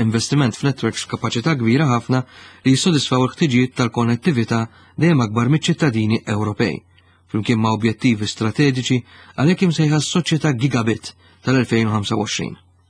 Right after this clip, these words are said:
L-Istati membri għandhom ikollhom li jżidu l-isforzi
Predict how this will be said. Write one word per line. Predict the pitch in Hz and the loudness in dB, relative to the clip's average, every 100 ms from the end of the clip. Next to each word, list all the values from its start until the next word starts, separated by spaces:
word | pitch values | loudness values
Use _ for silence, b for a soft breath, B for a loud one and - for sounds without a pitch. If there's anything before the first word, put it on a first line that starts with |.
| _ B B B B | _ B B B B
L-Istati | 123 135 123 | -4 -2 2
membri | 147 151 143 | 4 4 4
għandhom | 127 123 | 2 2
ikollhom | 143 135 127 123 | 2 2 2 2
li | 120 | 2
jżidu | 117 143 120 | 2 2 2
l-isforzi | 120 110 117 160 151 - 170 | 0 -2 -2 0 0 0 0